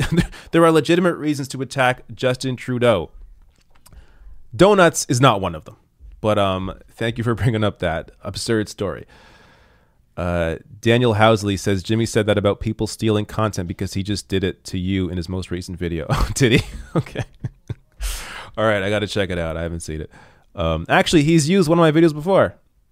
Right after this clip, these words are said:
uh, during a live, a live stream,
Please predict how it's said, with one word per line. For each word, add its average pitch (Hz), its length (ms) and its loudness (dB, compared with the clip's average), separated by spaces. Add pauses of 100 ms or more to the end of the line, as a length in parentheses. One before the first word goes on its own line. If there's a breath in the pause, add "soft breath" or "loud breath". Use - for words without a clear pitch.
(600)
uh, 110 200 2
during 123 260 -2
a - 20 0
live, 123 340 2 (140)
a 98 80 -2
live 117 200 -2
stream, 78 280 -12